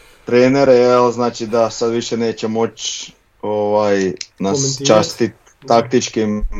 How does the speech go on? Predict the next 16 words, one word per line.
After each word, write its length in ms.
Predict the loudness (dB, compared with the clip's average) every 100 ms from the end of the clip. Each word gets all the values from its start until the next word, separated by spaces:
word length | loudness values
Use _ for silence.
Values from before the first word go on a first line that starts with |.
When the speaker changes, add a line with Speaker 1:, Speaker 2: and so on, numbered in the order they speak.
| -10 -12
Speaker 1:
ovaj, 500 | -6 -2 2 2 2 2
Speaker 2:
Mhm. 300 | 0 -2 -4 -6 -12 -20 -20 -20 -20 -20 -20 -6
Speaker 1:
esejima 760 | -4 4 6 6 4 4 2
u, 400 | 0 -4 -6 -2
u 60 | 0
emisijama. 760 | 0 -2 0 2 4 4 0 0 _ _ _ _ _ _ _ _
Znači 280 | -12 -10 -2
zasjeo 480 | 0 2 2 2 2
na 100 | -2
klupu 380 | -6 -8 -6 -4
Gorice 720 | 2 2 2 0 0 2 2
i, 140 | 2
o-, 220 | 0 0
i 180 | 0 2
odmah, 300 | 2 2 -2
ovaj, 400 | -2 0 0 -2